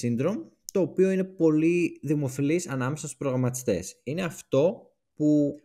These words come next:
ουσιαστικά εγώ νομίζω ότι όλοι οι υπόλοιποι έχουν πολύ περισσότερη γνώση από εμένα,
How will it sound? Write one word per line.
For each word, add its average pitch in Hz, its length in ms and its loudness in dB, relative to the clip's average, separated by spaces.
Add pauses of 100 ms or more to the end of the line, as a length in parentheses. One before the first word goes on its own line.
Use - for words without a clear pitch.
ουσιαστικά 127 560 -4
εγώ 123 680 0
νομίζω 135 680 -2
ότι - 340 -2
όλοι 202 280 2
οι 233 40 0
υπόλοιποι 151 640 0
έχουν 170 340 -8
πολύ 147 340 4
περισσότερη 185 600 0
γνώση 120 420 -2
από 107 220 2
εμένα, 98 580 0